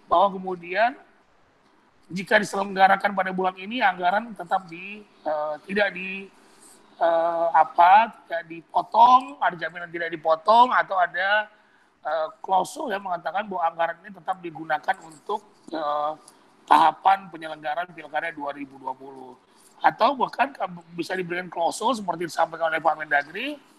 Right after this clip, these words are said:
bahwa Perpu ini juga nanti jika memungkinkan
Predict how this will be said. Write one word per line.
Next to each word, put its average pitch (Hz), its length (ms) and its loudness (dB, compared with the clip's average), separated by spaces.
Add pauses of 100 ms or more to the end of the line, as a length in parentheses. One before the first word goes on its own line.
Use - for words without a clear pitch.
(720)
bahwa 170 640 4 (480)
Perpu 196 320 -2
ini 202 320 -6
juga 196 400 0
nanti 202 400 0
jika 185 320 4
memungkinkan 175 880 -2